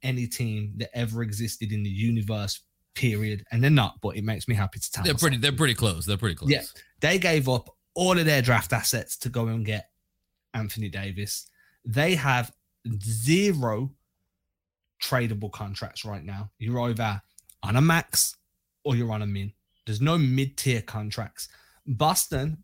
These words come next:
Speaker 1: are in a position where you've got your max guys, you've got your min guys, but you also have your Derek White, your Marcus Smart, your Robert Williams, all on those mid-tier deals. If you do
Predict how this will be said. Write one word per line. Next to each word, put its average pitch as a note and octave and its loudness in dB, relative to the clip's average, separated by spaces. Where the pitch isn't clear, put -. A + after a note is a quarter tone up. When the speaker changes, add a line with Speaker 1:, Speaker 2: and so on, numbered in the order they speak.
Speaker 1:
are B2+ 0
in C3 -2
a C3 0
position B2 0
where A#2 0
you've G#2+ -4
got D3 2
your D#3+ 4
max C3 -2
guys, A#2+ -2
you've A2 -4
got - -2
your C3+ 4
min C3+ 2
guys, A#2+ -2
but G#2+ -8
you A2 -2
also C3+ 0
have B2 0
your A2+ 2
Derek A2+ -2
White, A2 -4
your G#2 0
Marcus G#2+ -2
Smart, G#2+ -2
your G#2 -6
Robert G#2 0
Williams, G#2+ 0
all D3 6
on C3+ 2
those A#2+ 0
mid-tier A#2 -2
deals. G#2 -4
If A2 2
you D3+ 0
do D3 2